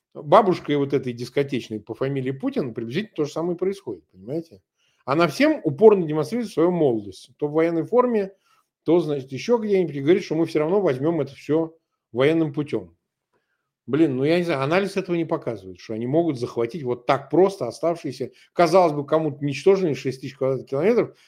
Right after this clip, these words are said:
без издержек невосполнимых и сложно предсказуемых по последствиям. Ну, например, если ещё, допустим, погибнет сто пятьдесят тысяч или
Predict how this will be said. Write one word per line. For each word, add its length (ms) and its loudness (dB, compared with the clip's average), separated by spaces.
без 500 6
издержек 640 4
невосполнимых 840 -2
и 300 -4
сложно 320 4
предсказуемых 680 0
по 80 -4
последствиям. 560 -4
Ну, 100 -2
например, 300 -6
если 180 -8
ещё, 220 -2
допустим, 400 -10
погибнет 360 -8
сто 140 -12
пятьдесят 420 -14
тысяч 280 -16
или 180 -20